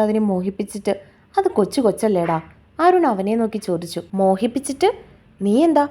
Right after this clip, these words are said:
എന്നെ അങ്ങനെയാണോ കാണുന്നേ?" "ശരിയാ, എനിക്ക് അവളോട് ദേഷ്യമുണ്ടായിരുന്നു." "ദേഷ്യമല്ല, പരിഭവമാ അവളോട്, എന്നെ അവൾ മറന്നുപോയതിൽ." "എടാ, ചിലപ്പോ നമ്മളന്ന് കണ്ടതിൽ എന്തെങ്കിലും തെറ്റിദ്ധാരണകളാണെങ്കിലോ?"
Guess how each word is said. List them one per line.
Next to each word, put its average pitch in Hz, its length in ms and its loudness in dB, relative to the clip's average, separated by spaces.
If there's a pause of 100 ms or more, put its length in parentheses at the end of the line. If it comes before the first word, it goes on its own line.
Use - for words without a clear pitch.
(300)
എന്നെ 370 200 4
അങ്ങനെയാണോ 247 460 4
കാണുന്നേ?" 180 340 0 (440)
"ശരിയാ, 233 320 4 (460)
എനിക്ക് 381 240 4
അവളോട് 220 240 4 (100)
ദേഷ്യമുണ്ടായിരുന്നു." 170 680 0 (420)
"ദേഷ്യമല്ല, 180 500 0 (400)
പരിഭവമാ 302 580 4
അവളോട്, 175 320 2 (480)
എന്നെ 196 300 0
അവൾ 214 140 0 (460)
മറന്നുപോയതിൽ." 196 680 0 (840)
"എടാ, 196 120 4 (120)
ചിലപ്പോ 180 360 2 (320)
നമ്മളന്ന് 208 480 0
കണ്ടതിൽ 202 400 0
എന്തെങ്കിലും 220 460 0
തെറ്റിദ്ധാരണകളാണെങ്കിലോ?" 208 1080 0